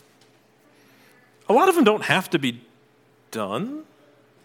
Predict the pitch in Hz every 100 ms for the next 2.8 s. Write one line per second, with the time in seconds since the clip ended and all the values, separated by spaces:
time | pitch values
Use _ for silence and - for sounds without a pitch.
0 | _ _ _ _ _ _ _ _ _ _
1 | _ _ _ _ _ _ _ _ - -
2 | 113 165 233 - 85 76 76 147